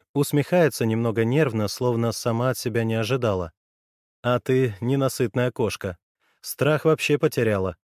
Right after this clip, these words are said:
качаю головой. «Страх относителен. Нужно поймать грань,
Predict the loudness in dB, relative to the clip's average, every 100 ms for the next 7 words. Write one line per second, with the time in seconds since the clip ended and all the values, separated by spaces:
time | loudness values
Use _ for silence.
0 | _ -6 -4 -2 -2 0 -2 0 -2 -4
1 | -8 _ _ _ _ _ _ -12 -10 0
2 | 0 2 0 0 0 0 -2 -4 -4 -6
3 | _ _ _ 0 0 2 2 2 2 0
4 | 0 2 2 0